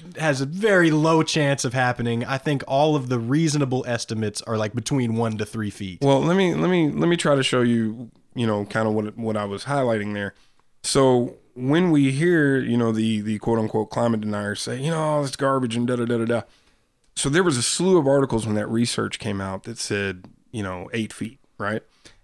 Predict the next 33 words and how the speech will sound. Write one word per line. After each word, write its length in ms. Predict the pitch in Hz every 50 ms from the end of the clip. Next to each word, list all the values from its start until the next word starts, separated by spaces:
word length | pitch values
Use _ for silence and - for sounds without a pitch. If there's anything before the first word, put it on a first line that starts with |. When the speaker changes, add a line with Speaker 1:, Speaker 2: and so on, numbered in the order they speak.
| -
Speaker 2:
And 360 | - 107 110 110 110 110 110 110
they 120 | 113 127
had 240 | 131 135 127 120 113
headlines 500 | 123 127 120 117 117 117 117 113 113 107
like, 240 | 110 104 104 95 -
"Sea 180 | - - 156 156
level 240 | 151 147 135 123
rise 400 | 120 117 117 117 117 117 113 107
estimate 400 | 117 117 - - - 113 110 113
grows 380 | 117 117 113 113 113 113 110 - -
alarmingly 640 | 117 113 110 117 117 127 139 143 139 131 123 120 120
higher 440 | - 120 131 135 120 120 113 104 101
in 160 | 101 104 104
latest 320 | 113 113 110 110 101 -
federal 300 | - 107 110 107 107 101 101
report." 440 | 98 - - - 101 101 - - - _ _ _ -
Speaker 1:
<laughs> 80 | 254 - - - - -
Speaker 2:
Uh, 240 | - - 113 113 110
Speaker 1:
Why? 140 | - - -
Speaker 2:
scientists, 760 | - 139 147 143 139 135 127 147 127 120 - - - - - _ _ _ _
scientists 540 | - - 165 160 160 160 147 160 156 135 -
nearly 320 | 143 143 143 139 135 135 123
double 420 | 110 107 127 139 143 139 131 120 -
sea 220 | - - 147 147
level 240 | 135 135 131 117 113 110
rise 260 | 113 113 113 110 -
projections 600 | - - 107 107 113 113 - - - 107 98 -
for 120 | - 113
twenty-one 440 | 104 - 123 120 120 120 120 117 110
hundred 360 | 107 123 120 117 110 101 90
because 300 | 92 98 - - 113 110
of 80 | 110 110
Antarctica. 520 | 110 110 107 107 110 107 104 - - -